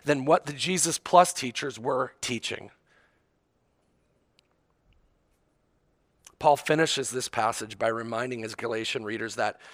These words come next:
Peter, James, and the other apostles had heard of his dramatic conversion. And while some glorified God because of it, others were skeptical. I mean, it's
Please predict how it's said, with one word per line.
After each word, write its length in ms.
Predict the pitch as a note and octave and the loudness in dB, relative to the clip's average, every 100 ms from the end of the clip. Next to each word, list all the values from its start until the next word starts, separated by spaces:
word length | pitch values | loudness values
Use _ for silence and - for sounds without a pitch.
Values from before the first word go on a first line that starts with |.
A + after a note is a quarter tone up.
| - - - | -20 -20 -10
Peter, 360 | - F3 F3 D#3 | 2 4 6 4
James, 640 | B2 D3 C#3+ C#3+ C3 - - - _ | 0 0 0 0 0 -2 -6 -20 _
and 120 | C3 | -2
the 120 | B2+ C3 | 0 0
other 260 | C3 C3+ | 0 2
apostles 560 | B2+ A#2 A2 A2 A2+ A2+ | 0 2 2 2 -4 -6
had 200 | - A2+ | -2 -2
heard 340 | - C#3 C#3 | -2 -2 0
of 80 | C3 | 0
his 180 | A2 A#2+ | -2 -6
dramatic 460 | - A2+ A2 A2 | -6 -4 -2 -4
conversion. 680 | - A#2+ G#2 G#2+ G#2 G2+ G#2 - _ _ _ _ _ _ _ _ _ - | -8 -8 -6 -6 -6 -8 -12 -20 _ _ _ _ _ _ _ _ _ -8
And 140 | B2+ | 0
while 120 | A2+ | 2
some 420 | - - D#3 E3 E3 C#3 | 2 6 6 4 -2 -6
glorified 680 | B2+ C#3 D3 - C3+ C3 | 0 4 2 4 2 2
God 240 | A#2+ B2 A#2+ | 4 4 2
because 340 | A#2+ - A#2+ | -6 -2 0
of 100 | A2 | 0
it, 140 | A2+ - | -6 2
others 440 | C3 D3 E3 D3+ - | 4 4 2 0 -4
were 360 | B2+ A#2+ A#2+ | -2 -2 -4
skeptical. 640 | - - - G#2 - - - - _ _ _ _ _ _ _ _ _ _ | -6 -6 -2 -2 -4 -12 -14 -16 _ _ _ _ _ _ _ _ _ _
I 60 | D3 | 0
mean, 180 | D#3+ | 2
it's 140 | D#3 | 2